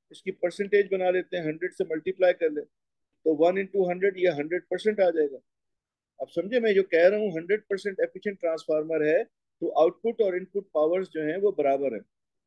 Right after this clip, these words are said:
किसी को कोई problem इसमें? Power का formula, हमने electrical power का फॉर्मूला पढ़ा था, that was P is equals to V I। ये हमारा electrical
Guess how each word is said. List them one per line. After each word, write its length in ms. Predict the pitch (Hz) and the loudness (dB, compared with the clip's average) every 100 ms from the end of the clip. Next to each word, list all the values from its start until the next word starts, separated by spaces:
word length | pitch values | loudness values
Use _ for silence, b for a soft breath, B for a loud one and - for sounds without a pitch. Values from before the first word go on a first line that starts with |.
| - | -18
किसी 200 | 165 190 | -14 -6
को 120 | 196 | -6
कोई 120 | 190 | -2
problem 460 | 190 170 170 202 196 | 2 2 4 2 -2
इसमें? 280 | 185 190 247 _ _ _ _ _ _ _ _ _ _ _ _ _ _ _ _ _ - - | -2 -4 -6 _ _ _ _ _ _ _ _ _ _ _ _ _ _ _ _ _ -16 2
Power 280 | 165 170 208 | 6 8 6
का 120 | 208 | 2
formula, 480 | 208 180 175 190 214 | 0 -2 0 2 2
हमने 240 | 208 208 | 2 -6
electrical 460 | 202 175 - 190 220 | -6 -6 -8 -6 -6
power 360 | 214 180 185 196 | -2 -4 -4 -6
का 120 | 208 | -10
फॉर्मूला 400 | - 185 359 196 | -6 -6 -4 -6
पढ़ा 280 | 175 160 156 | -4 -4 -4
था, 220 | 165 175 - _ _ _ _ _ | -4 -4 -6 _ _ _ _ _
that 220 | 151 165 165 | -4 -2 0
was 300 | 175 202 _ _ _ _ _ _ _ 180 | 0 0 _ _ _ _ _ _ _ -14
P 120 | 196 220 | -12 -8
is 100 | 202 | -8
equals 380 | 190 185 175 175 | -8 -2 -2 -2
to 320 | - 208 214 139 | -6 -6 -6 -4
V 160 | 160 175 | 2 6
I। 260 | 165 185 190 _ _ _ _ _ _ _ _ _ _ _ _ _ _ - | 8 6 2 _ _ _ _ _ _ _ _ _ _ _ _ _ _ 2
ये 80 | 214 | 4
हमारा 300 | 190 185 196 | 6 4 4
electrical 500 | 180 170 - 190 | 0 -6 -10 -6